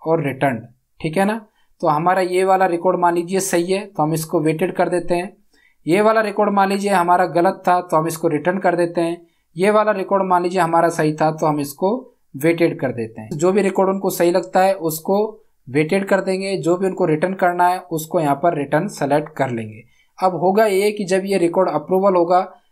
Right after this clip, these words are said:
तो ये वाला तो वापस से डीलिंग क्लर्क की आईडी में दिखने लग जाएगा, फिर से उनको ये किसी प्रपोजल में भेजना पड़ेगा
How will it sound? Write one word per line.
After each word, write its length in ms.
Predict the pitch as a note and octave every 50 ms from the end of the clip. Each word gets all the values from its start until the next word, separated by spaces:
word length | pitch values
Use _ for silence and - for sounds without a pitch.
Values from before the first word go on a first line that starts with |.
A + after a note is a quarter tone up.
| _ _ _
तो 80 | F3 E3
ये 240 | D#3 D#3+ F3 G3
वाला 280 | G#3 G3+ G3+ F#3 F#3 F#3+
तो 220 | F#3 - G#3 F#3+
वापस 380 | E3 E3 E3 E3 - F#3 F#3 -
से 100 | - G3+
डीलिंग 300 | F3 D#3 E3+ F3 F3+ F#3
क्लर्क 240 | F3 F#3 F#3 F3+ F3
की 100 | F3 F#3
आईडी 240 | F3+ E3 D#3+ D#3 E3+
में 160 | F3 F3+ E3+
दिखने 280 | D3+ D3+ D3+ - F3+ F3+
लग 140 | E3+ E3+ D#3+
जाएगा, 360 | D#3 E3 D#3+ D#3+ E3 F3 F3 E3+
फिर 220 | F3 - - D#3+
से 160 | D#3+ D#3+ G3
उनको 260 | F#3 E3+ E3+ F3 F3+
ये 120 | E3+ E3+ F3
किसी 260 | E3+ E3+ E3 E3 E3+ E3+
प्रपोजल 420 | E3+ E3+ D#3+ D#3+ E3 D#3 E3+ E3
में 120 | E3+ E3 D#3+
भेजना 280 | D3+ D3+ D#3 E3 E3 D#3
पड़ेगा 440 | D#3+ D#3+ D3+ D#3 D3+ E3+ F3 G3+